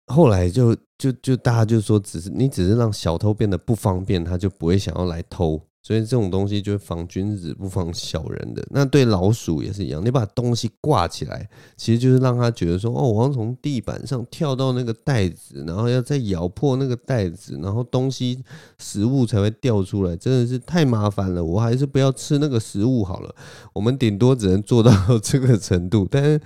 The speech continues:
很有趣，就是，哎，真的有效，真的有效。老鼠其实就会比较懒，就不会想要来你这边吃，它可能去吃别人，别的房间的，<laughs> 我也不知道，反正就，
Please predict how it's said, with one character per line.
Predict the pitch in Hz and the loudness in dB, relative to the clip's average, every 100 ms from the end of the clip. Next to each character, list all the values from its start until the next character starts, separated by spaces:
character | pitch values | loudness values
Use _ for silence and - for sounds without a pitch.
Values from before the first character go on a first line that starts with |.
| 160 - - | -8 -16 -2
很 | 110 | 2
有 | 147 101 | 4 2
趣， | - 113 | 0 2
就 | 113 | 4
是， | 113 110 98 _ | 4 2 -4 _
哎， | 117 127 | -6 -4
真 | - 120 | 2 4
的 | 113 | 4
有 | 92 80 | 4 0
效， | 92 92 - - | -4 -8 -8 -12
真 | - 104 | -4 -2
的 | 95 | 0
有 | 71 | -2
效。 | 110 87 - _ _ - | -6 -8 -10 _ _ -4
老 | 101 117 | 2 2
鼠 | 117 90 | 2 -2
其 | - | 0
实 | 92 | -2
就 | 98 104 | 2 0
会 | 101 | 0
比 | 90 | -4
较 | 90 92 | -6 -4
懒， | 87 - - _ _ - | -6 -10 -20 _ _ -10
就 | 95 | -8
不 | 85 | -4
会 | 92 | -2
想 | 101 90 | 0 0
要 | 95 | 2
来 | 98 87 | 2 0
你 | 87 | -2
这 | 80 | -4
边 | 87 87 | -4 -4
吃， | - 90 | -6 -2
它 | 104 | -2
可 | 101 | -2
能 | 85 | -4
去 | 95 | -4
吃 | 95 - | -4 -6
别 | 95 90 80 | -8 -6 -4
人， | 80 69 82 | -6 -8 -6
别 | 95 | -4
的 | 98 | -4
房 | 98 90 92 | -4 -4 -4
间 | 92 87 | -4 -2
的， | 90 90 - - _ | -4 -8 -14 -20 _
<laughs> | - - 202 180 - | -20 -20 -14 -10 -2
我 | 101 | 0
也 | |
不 | 95 | 0
知 | 85 | -4
道， | 82 | -4
反 | 82 95 | -4 -4
正 | 98 | 0
就， | 104 | 2